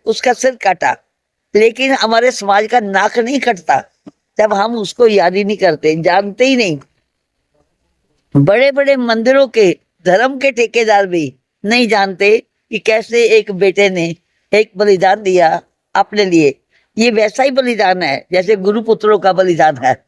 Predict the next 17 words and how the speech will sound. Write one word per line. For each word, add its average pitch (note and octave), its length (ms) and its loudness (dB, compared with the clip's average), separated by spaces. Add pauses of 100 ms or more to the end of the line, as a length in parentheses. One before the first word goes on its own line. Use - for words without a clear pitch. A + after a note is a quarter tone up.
(360)
तो A3+ 80 0
हमें A3+ 200 0
ये A#3 140 2
याद F3 320 2
रखना F#3+ 240 -6
चाहिए। A3 400 0
<coughs> - 840 -18 (1600)
जी B3 120 0
का F3 340 0 (320)
कार्यभार G3+ 520 2
संभालते F3+ 580 0
ही F#3 400 -2 (1500)
हमने A#3+ 300 0
दो A#3 180 2
काम G#3+ 220 -2
शुरू A3 260 0
किए, G#3+ 380 0